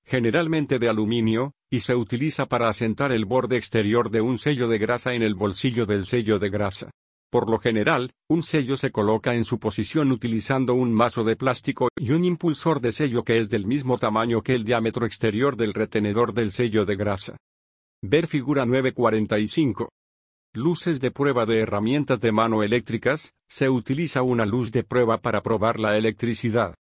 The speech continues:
Una luz de prueba de automóvil típica consiste en un mango de plástico transparente similar a un destornillador que contiene una bombilla.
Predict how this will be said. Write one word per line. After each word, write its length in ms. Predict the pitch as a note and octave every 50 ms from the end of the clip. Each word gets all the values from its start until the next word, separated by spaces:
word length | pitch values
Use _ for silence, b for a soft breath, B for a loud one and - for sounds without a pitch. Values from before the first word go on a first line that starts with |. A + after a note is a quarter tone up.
| _ _ _
Una 240 | - C#3+ E3 F3+ D#3+
luz 240 | C3+ C#3+ E3+ E3+ -
de 120 | - A2+
prueba 340 | - - C#3+ C#3+ C3+ A#2+ A2+
de 120 | G#2+ A2+ G#2+
automóvil 580 | G#2+ G#2+ - B2+ A2+ A2+ B2 B2 B2+ B2+ A2
típica 380 | - D#3 C#3 - D3 B2 B2 G#2+
consiste 560 | - B2 A2 F#2+ - G3 F3 - - D3 C3
en 80 | A#2+ B2
un 140 | C3 B2
mango 360 | A#2+ A#2+ A#2 B2+ B2 G#2+ A2 G#2
de 120 | G#2+ G2+
plástico 520 | - A#2+ B2+ C3 - - D3+ C#3+ - D3
transparente 680 | B2 - C#3+ C3+ A2 - - - C3+ C#3 C3+ A#2 - D3
similar 380 | - C#3+ B2 A#2 A2+ B2 B2 A#2+
a 60 | A#2
un 160 | A#2 A#2 A2+
destornillador 840 | G#2 G#2+ - - - A#2+ G#2+ A2+ A2+ G#2+ G2 G#2+ G#2 A#2 A#2+ A2+ G#2+
que 120 | - C3 -
contiene 480 | - G#2+ G2+ - C3+ D3+ C3+ A2 G#2+
una 260 | G#2 G#2+ A2 G#2+ G#2
bombilla. 600 | G2 G2+ G#2 G#2+ G#2 A2 B2+ A#2 G2 F2 G2+ F#2